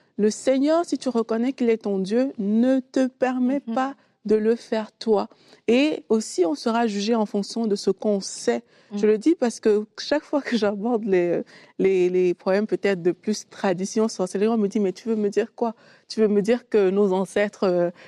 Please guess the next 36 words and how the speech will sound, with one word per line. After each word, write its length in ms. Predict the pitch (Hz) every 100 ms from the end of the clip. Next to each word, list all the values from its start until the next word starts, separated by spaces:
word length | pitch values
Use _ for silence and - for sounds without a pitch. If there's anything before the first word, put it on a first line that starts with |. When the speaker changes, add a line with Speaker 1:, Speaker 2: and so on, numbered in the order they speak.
| -
Speaker 1:
et 160 | 190 202
tout, 300 | - 233 226
qui 220 | - 220 208
eux 140 | 214
n'ont 180 | 214 202
pas 200 | 208 202
eu 80 | -
accès, 540 | - 180 - - 214 196
euh, 160 | 170 160
à 100 | -
la 140 | 180 180
parole 380 | 180 175 190 180
de 80 |
Dieu, 320 | 165 190 226 240 - -
ça 160 | - 190
veut 100 | 185
dire 260 | 226 -
que 220 | - 196 -
eux, 60 | 220 220
ils 100 | 202
ne 80 |
vont 200 | 175 190
pas 120 | 196 196
connaître 300 | 190 185 180
le 60 |
Seigneur ? » 360 | 175 185 196 285 - _ -
Mais 120 | 214
on 280 | 247 302 339
est 200 | 359 349
jugé 280 | 240 214 254
en 120 | 247
fonction 340 | 220 208 - 226
de 100 | 202
ce 120 | 196
qu'on 300 | 196 208 202
sait. 380 | - - 285